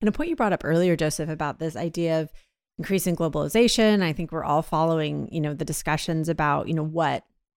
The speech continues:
this whole crisis means and what Russia's invasion of Ukraine means in terms of, are we moving away from that? We discussed it, you know, the other week on the show, Ed, you know, what does it mean in terms of supply chains? What does it mean in terms of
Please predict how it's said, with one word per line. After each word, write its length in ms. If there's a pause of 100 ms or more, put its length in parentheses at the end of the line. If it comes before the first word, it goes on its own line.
(100)
this 160
whole 160
crisis 560
means 420
and 140
what 140
Russia's 340
invasion 360
of 80
Ukraine 400
means 380
in 80
terms 220
of, 100
are 80
we 60
moving 340
away 460
from 280
that? 260 (260)
We 80
discussed 420
it, 200 (120)
you 80
know, 140
the 120
other 160
week 160
on 120
the 60
show, 320
Ed, 320
you 60
know, 100
what 120
does 140
it 100
mean 320
in 80
terms 220
of 60
supply 360
chains? 420
What 60
does 120
it 80
mean 140
in 80
terms 220
of 80